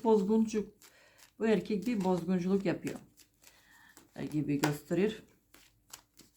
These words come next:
Ne demek sevindirecek olaylar? Onu ilgili. Bu senin hayatına bir yerde bir kişi, böyle bir kişi bozgunculuk yapıyorsa bu kişi, e, ilgili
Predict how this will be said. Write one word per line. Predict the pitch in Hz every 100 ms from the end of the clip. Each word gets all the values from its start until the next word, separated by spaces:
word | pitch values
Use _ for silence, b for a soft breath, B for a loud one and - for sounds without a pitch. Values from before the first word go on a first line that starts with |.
| - -
Ne | 185 180 214
demek | 202 160 151
sevindirecek | 180 170 170 180 208 214
olaylar? | 180 175 165 156 151
Onu | - 208 208
ilgili. | 165 139 143 139 139
Bu | 190 185
senin | - 180 196
hayatına | 196 160 147 143 147 143
bir |
yerde | 180 170 160 156
bir | -
kişi, | 185 - 170
böyle | 185 175
bir | 165 156
kişi | 165 - 147
bozgunculuk | 170 147 175 165 151 - - 165 175 175
yapıyorsa | 165 208 214 190 190 190 B B B B B -
bu | 220
kişi, | 202 - 196 202 214 B B B B B
e, | - 170
ilgili | - - 190 226 233